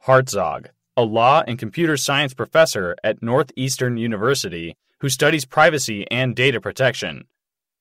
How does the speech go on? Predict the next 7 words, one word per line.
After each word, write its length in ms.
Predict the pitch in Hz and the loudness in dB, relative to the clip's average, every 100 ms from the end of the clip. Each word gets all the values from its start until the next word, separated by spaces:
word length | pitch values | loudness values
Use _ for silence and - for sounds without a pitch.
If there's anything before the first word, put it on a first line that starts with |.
| _ | _
"It's 180 | 143 - | -6 -4
interesting 640 | 160 165 190 185 190 190 135 | -4 0 0 0 0 0 2
now 360 | 135 135 95 92 | 2 0 -2 -6
to 100 | 120 | -8
see 220 | - 135 | -4 -4
different 400 | 131 131 131 147 | -2 -2 -2 -6
uses. 560 | 117 143 117 78 64 | -4 -4 -4 -8 -10